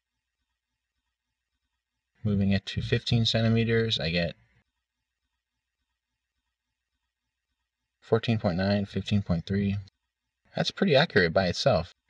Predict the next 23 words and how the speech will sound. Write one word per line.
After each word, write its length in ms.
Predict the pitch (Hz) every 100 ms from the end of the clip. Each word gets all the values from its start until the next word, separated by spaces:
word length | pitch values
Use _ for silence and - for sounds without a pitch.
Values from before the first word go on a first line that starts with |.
| _
I 60 | -
didn't 180 | 143 139
need 200 | 135 110
to 300 | - 120 104
calibrate 460 | - 135 101 82
it 160 | 85 73
that 160 | 87 -
time, 320 | 90 101 110 _ _
which 200 | 107 95
was 220 | 90 87 - _ _ _ _ _ _
interesting. 480 | - 95 95 - 120 - _ _ _ -
But 120 | 117
I 60 | 117
could 140 | 110
probably 300 | - 131 117
get 240 | 107 107
even 420 | - 101 98 95 87
higher 280 | 101 104
accuracy 540 | 90 82 - 85 - 95
if 160 | 92
I 300 | 82 73 76 -
calibrated 540 | - 87 82 78 76
it. 160 | 98 143